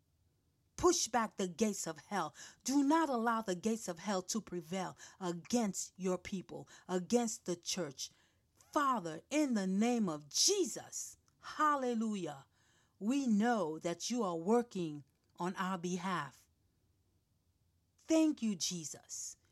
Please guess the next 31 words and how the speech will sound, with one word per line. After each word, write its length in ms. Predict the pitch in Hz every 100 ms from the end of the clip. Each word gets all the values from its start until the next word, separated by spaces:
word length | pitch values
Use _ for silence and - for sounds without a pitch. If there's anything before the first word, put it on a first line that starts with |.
| _ _ _ -
Thank 380 | 349 349 339 -
you, 140 | 220
Jesus. 720 | 160 196 170 - 131 - - _ _ _ _ _ -
You 180 | 240
said 200 | 262 285
whatever 400 | 226 190 220 247
we 140 | 262 269
bind 380 | 208 240 269 240
on 180 | 226
earth 400 | 226 262 330 - _ _ _ _
is 240 | 196 165
bound 500 | 147 180 208 233 233
in 100 | 226
heaven, 320 | 208 226 175
and 160 | 156 165
we 140 | 214
bind 680 | 196 151 220 220 208 175 165 - - _
sickness 580 | - - 285 - 202 185
and 120 | 180
disease 580 | 170 156 165 233 196 - - -
that's 340 | 180 - - - _ _ _ _ _ -
coming 440 | - 277 240 196 -
on 200 | 214 214
our 180 | 196 185
body 560 | 175 220 214 185 180 - _ _
through 180 | 247 233
the 180 | 196
attacks 520 | 165 - 240 247 220 -
of 140 | 180
the 160 | 180 -
enemy. 460 | 226 208 165 139